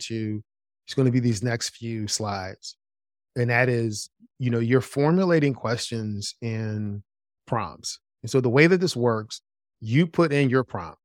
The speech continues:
you tell Chat G P T what you're looking for, but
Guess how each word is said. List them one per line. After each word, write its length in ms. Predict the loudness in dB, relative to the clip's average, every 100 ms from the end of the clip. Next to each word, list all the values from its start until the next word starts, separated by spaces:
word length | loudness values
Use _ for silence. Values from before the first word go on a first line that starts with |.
| _ _ _ _
you 160 | -4 -2
tell 360 | 0 0 0 0
Chat 320 | 0 0 0
G 120 | -2
P 140 | -4
T 160 | -2 -2
what 180 | -2 -4
you're 120 | -2
looking 240 | -2 -2
for, 520 | -4 -4 -2 -2 -2 -4 _ _ _ -4
but 400 | 4 6 4